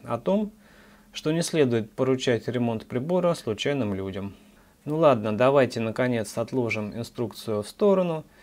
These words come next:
и познакомимся непосредственно с индикатором Quartz Д Р С Б ноль один. Это прибор чёрного цвета, он достаточно небольшой и лёгкий.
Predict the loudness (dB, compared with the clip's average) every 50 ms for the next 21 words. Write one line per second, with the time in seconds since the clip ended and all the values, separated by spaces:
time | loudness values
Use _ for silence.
0 | -20 -20 -10 -10 -8 -2 -2 0 2 2 2 2 2 0 0 0 0 0 -2 -4
1 | -4 -4 -2 -2 -2 -2 -2 -2 -2 -2 -2 -6 -6 -6 -6 -6 -8 -6 -6 -6
2 | -8 -6 -8 -6 -6 -4 -2 -2 -2 -2 -2 -2 -4 -4 -4 -6 -4 -2 -2 -2
3 | -2 -4 -12 -14 -6 -4 -2 -2 -2 -4 -6 -6 -4 -4 -2 -2 -2 -2 -2 -4
4 | -4 -4 -6 -8 -10 -12 -12 -14 -18 -20 -20 -20 -20 -20 -20 _ _ _ _ 4
5 | 4 4 4 4 -2 -2 2 0 2 4 4 4 4 4 2 -2 0 2 2 4
6 | 4 2 0 -2 -2 -4 -6 -2 -2 -2 -2 0 -2 -2 -2 -4 -6 -16 -20 -20
7 | -20 -20 -20 -20 -18 -6 -2 0 4 4 4 2 2 0 -2 -2 0 0 -4 -4
8 | -4 -4 -4 -4 -4 -2 0 0 0 0 0 -2 -2 0 2 2 2 0 -2 -2
9 | -4 -6 -12 -12 -12 -12